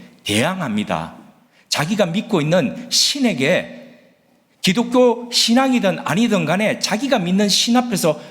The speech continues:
이렇게 저항합니다. 대듭니다. 절규하면서 몸부림칩니다. 그런데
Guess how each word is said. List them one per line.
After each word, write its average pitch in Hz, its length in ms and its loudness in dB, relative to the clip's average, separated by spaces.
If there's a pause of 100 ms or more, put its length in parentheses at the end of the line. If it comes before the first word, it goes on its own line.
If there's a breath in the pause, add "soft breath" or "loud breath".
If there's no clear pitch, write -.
(200 loud breath)
이렇게 330 340 2
저항합니다. 196 1000 0 (260 loud breath)
대듭니다. 240 760 2 (1300 loud breath)
절규하면서 214 720 0
몸부림칩니다. 139 1000 2 (1300)
그런데 98 680 -4